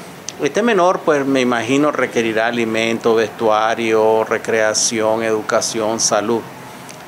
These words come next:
Si la familia que lo tiene, si el, la rama materna, que es donde está el,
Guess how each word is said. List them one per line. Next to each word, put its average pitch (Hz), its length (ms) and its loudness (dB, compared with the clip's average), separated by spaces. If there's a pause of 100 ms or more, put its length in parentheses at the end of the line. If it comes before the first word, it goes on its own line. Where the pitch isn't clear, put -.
Si 127 720 2
la 123 140 2
familia 151 480 0
que 185 100 0
lo 156 140 2
tiene, 143 320 2
si 120 300 0
el, 107 160 0 (160)
la 110 260 0
rama 135 400 0
materna, 131 760 0
que 107 200 0
es 113 60 -8
donde 127 260 0
está 120 520 -2
el, 110 220 -6